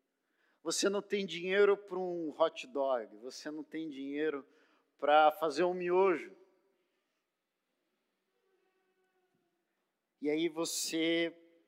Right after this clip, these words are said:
é surpreendido por Deus. E sabe, numa época de seminarista, como Deus me surpreendia? Usando irmãos da igreja.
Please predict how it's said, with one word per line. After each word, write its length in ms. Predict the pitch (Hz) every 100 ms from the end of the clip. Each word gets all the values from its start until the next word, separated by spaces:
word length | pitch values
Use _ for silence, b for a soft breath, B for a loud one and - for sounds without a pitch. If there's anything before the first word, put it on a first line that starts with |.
| _ _ -
é 80 |
surpreendido 1200 | 151 - - _ - 170 156 - 156 147 131 147 135
por 240 | - 123
Deus. 580 | 110 101 95 - - - _ _ _ _ _ _ _ _ _ _ _ _ 160 _ _ _ _ _ _ _ _ _
E 60 | 180
sabe, 600 | - - 262 269 254 240 - _ _ _ _ _ _ _ _ _ _ _ 170
numa 340 | 190 214 208
época 380 | 208 226 233 226
de 100 | 202
seminarista, 840 | - 202 196 196 190 208 208 -
como 540 | - _ 220 277 262 220
Deus 460 | - 233 247 196
me 100 | 180
surpreendia? 960 | 180 - 185 - 170 160 151 202 190 131 - _ _ _ _ _
Usando 720 | 151 139 - 139 151 151 151 151 _
irmãos 760 | 156 135 120 117 110 - - _
da 120 | 110
igreja. 480 | 101 95 78 -